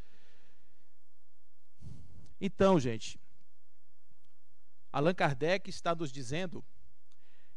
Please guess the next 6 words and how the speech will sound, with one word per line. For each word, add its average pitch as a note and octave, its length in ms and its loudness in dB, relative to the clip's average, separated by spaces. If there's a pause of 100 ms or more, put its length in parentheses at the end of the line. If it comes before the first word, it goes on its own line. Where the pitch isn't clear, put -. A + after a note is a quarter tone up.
(180)
que, F#3+ 320 0 (520)
mesmo C4 640 6
que C4 140 2
eu A#3 80 8
não A#3+ 240 2
creia, F#3 580 6